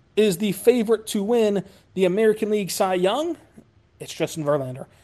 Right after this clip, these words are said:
at minus four hundred, with, uh, Shane McClanahan at plus five hundred. On the N L side of things, Sandy Alcantara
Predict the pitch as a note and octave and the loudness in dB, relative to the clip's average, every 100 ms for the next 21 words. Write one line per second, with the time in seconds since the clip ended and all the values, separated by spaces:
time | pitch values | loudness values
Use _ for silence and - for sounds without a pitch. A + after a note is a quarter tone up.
0 | _ - D3 D#3 D3+ D3+ - E3 D3+ F#3+ | _ -4 -2 0 0 0 -4 -2 0 0
1 | G3 G3 F3 D#3 - - E3+ G3+ - F3+ | -2 -2 -2 -6 -10 -6 -2 -2 -2 -4
2 | D#3 E3+ D#3+ D#3+ D3+ - _ _ - - | -4 -6 -4 -4 -6 -12 _ _ -6 -6
3 | - E3 D3+ - - - G3 F#3+ F3+ - | 0 0 0 -4 -16 -6 -2 0 -2 -4
4 | D#3+ D3 C#3 - - _ _ _ _ _ | -8 -8 -12 -14 -16 _ _ _ _ _
5 | D3+ D3 E3 E3+ D3+ - D#3+ C#3 D#3+ D#3+ | -8 -4 0 0 2 2 0 -2 -4 -6
6 | - - E3 D#3+ D#3 D3+ D3+ E3 D#3 D3+ | -8 -8 -4 0 -2 -2 -8 -4 -2 -2